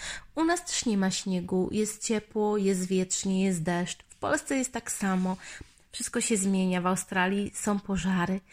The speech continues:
Ale w tym wszystkim, em, postanowiłam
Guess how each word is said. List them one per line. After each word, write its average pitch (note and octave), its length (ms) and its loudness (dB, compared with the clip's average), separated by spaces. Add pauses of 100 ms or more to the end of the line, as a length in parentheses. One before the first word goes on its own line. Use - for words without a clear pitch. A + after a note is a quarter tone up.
(920)
Ale A#3+ 380 4
w - 80 -14
tym E4 240 0
wszystkim, C#4+ 800 0 (200)
em, A3 560 0 (480)
postanowiłam C4+ 880 0